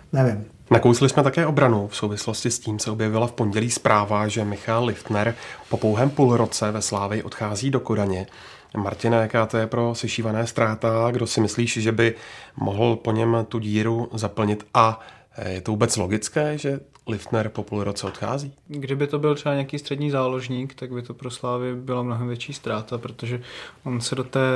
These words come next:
Speaker 3: sestavy dokázal skvěle zapracovat na to, že v podstatě přišel v zimě, tak v podstatě nechyběl v lize, pod-, pokud se nemýlím, ani minutu. A mně se typově velice líbí, dobře čte hru,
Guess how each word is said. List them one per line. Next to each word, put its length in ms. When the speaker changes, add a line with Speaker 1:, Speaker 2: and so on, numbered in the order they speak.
Speaker 3:
sestavy 440
dokázal 720
skvěle 380
zapracovat 680
na 140
to, 200
že 180
v 180
podstatě 360
přišel 440
v 40
zimě, 320
tak 260
v 220
podstatě 320
nechyběl 440
v 40
lize, 240
pod-, 320
pokud 260
se 100
nemýlím, 380
ani 160
minutu. 460
A 640
mně 80
se 120
typově 380
velice 320
líbí, 280
dobře 260
čte 260
hru, 360